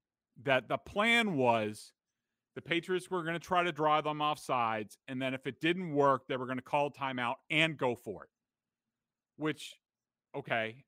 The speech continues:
uh, I'm okay with that. But Bill Belichick was really gonna bu-, burn his final timeout trying to draw a team off sides on fourth and six inches or eight inches, whatever it was. I, I,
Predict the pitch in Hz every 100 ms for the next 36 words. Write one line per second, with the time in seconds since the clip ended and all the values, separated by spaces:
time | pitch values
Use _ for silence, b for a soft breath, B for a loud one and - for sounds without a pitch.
0 | - - - - - 151 160 156 - 196
1 | 151 107 95 87 117 _ _ _ _ _
2 | _ 117 170 156 - _ _ _ _ _
3 | _ _ _ _ 139 117 190 180 202 196
4 | 214 - 131 151 165 160 147 123 139 123
5 | 131 151 143 - 135 135 123 131 127 127
6 | 131 - 131 131 110 117 117 - - -
7 | 127 123 120 120 _ - 110 117 123 -
8 | 107 98 - 117 120 113 101 - - -
9 | 113 139 156 - _ _ _ _ _ -
10 | 127 - 131 131 151 147 160 151 107 117
11 | 135 143 127 156 156 156 - _ _ _
12 | _ _ _ _ _ _ _ - 95 _
13 | -